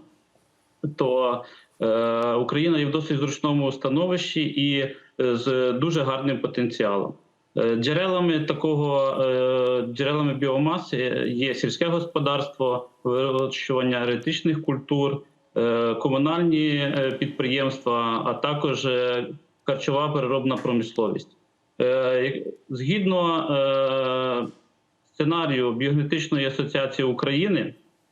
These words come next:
е, з розвитку виробництва біометану, ми можемо побачити, що вже до, е, дві тисячі тридцятого року Україна може виробляти, е, десь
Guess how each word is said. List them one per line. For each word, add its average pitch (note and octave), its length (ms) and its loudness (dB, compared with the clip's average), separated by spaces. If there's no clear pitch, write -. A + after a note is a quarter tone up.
е, C3 100 2
з A#2 40 0
розвитку D3 560 0
виробництва C#3 460 0
біометану, C3 760 0
ми C#3 140 2
можемо D#3 340 2
побачити, C3+ 480 -2
що B2 500 -2
вже D3+ 260 0
до, D3+ 520 2
е, C3 180 2
дві C3 140 -2
тисячі D3 400 -4
тридцятого B2+ 640 0
року F3+ 320 0
Україна C3+ 760 0
може C3+ 300 0
виробляти, B2 840 0
е, A#2 600 2
десь C3 380 -2